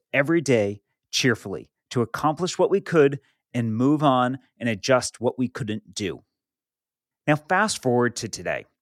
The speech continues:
The political landscape continues to shift, often unpredictably.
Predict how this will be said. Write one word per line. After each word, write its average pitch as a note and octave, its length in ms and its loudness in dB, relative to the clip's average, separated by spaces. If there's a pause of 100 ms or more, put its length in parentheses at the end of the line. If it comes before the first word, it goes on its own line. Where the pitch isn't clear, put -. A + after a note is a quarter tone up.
(240)
The A2 80 -4
political D#3+ 460 0
landscape C3+ 640 0
continues A2+ 560 -6
to C3 100 -6
shift, - 460 -6 (280)
often A#2+ 540 2
unpredictably. G2 760 -6